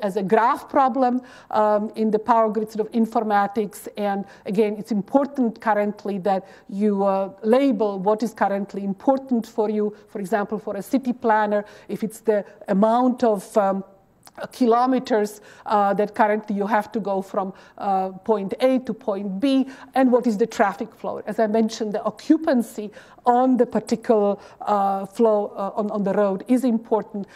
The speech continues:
And the question then f-, is, uh, find the optimal location for charging stations, uh,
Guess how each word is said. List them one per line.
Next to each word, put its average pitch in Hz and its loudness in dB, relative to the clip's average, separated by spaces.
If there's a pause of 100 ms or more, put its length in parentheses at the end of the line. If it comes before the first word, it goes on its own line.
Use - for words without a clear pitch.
And 247 2
the 254 4
question 285 0
then 214 2
f-, 214 -10
is, 226 0
uh, 208 2 (160)
find 269 2
the 240 2
optimal 220 0
location 214 0
for 202 -6
charging 208 -2
stations, 190 -6 (320)
uh, 202 2